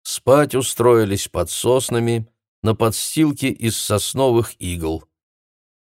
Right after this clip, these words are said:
У них были постели, которые они вынули из своих сумок. Ка дали большой кусок толстого пластика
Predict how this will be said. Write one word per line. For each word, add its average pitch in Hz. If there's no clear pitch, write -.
У 170
них 190
были 170
постели, 143
которые 120
они 120
вынули 120
из 113
своих 113
сумок. 87
Ка 120
дали 113
большой 104
кусок 98
толстого 101
пластика 123